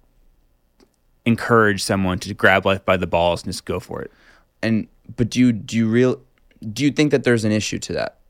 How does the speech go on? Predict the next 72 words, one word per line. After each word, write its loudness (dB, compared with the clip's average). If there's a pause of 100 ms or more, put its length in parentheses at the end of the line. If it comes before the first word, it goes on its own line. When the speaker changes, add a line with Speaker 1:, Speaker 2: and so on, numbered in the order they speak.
(140)
Speaker 2:
at 0
times? -10 (680)
Speaker 1:
I 4
think 4
the 6
only 4
issue 0
comes 0
when -6
I -6
start -2
lying, -2
right? 0 (120)
If -10
I -2
Speaker 2:
Right. -2
Speaker 1:
say, 2
"Hey, 6
like, 0
we're 2
gonna 4
go 6
fly 4
in 0
this -4
plane 2
and 0
it's -6
super 0
dangerous. 2
Do -2
you 2
wanna 2
do 4
it?" 2
It's -4
okay. 2
But -4
if -2
I -2
say, 0
"Hey, 6
this 0
<laughs> 0
plane 6
is 2
totally 4
safe," 4
it's -12
not 2
okay. -4 (120)
Speaker 2:
Did 0
you -2
know 4
that 0
you 2
were 2
lying? 0
I 2
mean, 2
well, 4
Speaker 1:
Yeah. 2
Speaker 2:
you 2
knew 2
that 2
you 2
were 2
lying, 0
but, 0
like, 2
did 0
you 0